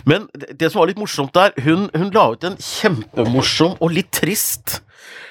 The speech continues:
TikTok-video, som jeg synes er veldig morsom, og litt sånn talende for artistverdenen, som gir et slags innblikk i det innerste. Jeg tror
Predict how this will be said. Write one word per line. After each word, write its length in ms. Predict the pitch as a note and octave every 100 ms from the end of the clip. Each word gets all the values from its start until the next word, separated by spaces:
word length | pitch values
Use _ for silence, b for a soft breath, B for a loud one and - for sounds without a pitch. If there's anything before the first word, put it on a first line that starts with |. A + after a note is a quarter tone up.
| B
TikTok-video, 840 | - - C#3+ - F#3+ F3 F#3 G#3 F#3
som 140 | -
jeg 60 | F3+
synes 140 | F3 E3+
er 140 | C#3+
veldig 220 | F3+ C#3 F3
morsom, 380 | G3+ - E3 -
og 80 | D#3+
litt 160 | E3+
sånn 140 | F#3+ -
talende 540 | - G3+ A#2+ G2+ C#3+
for 160 | D#3 C3
artistverdenen, 800 | - - - - C3+ C3+ C#3+ F#3+ B B B
som 220 | - F3 D#3
gir 240 | B2+ A#2+ B2
et 20 |
slags 220 | F3 -
innblikk 840 | G#3+ G#3 B2+ G#2 G2+ C#3+ - - -
i 140 | C3 B2
det 140 | -
innerste. 480 | G3+ D#3 A2+ - F#3+ E3+
Jeg 160 | F3
tror 460 | - D3 D3+ B3 -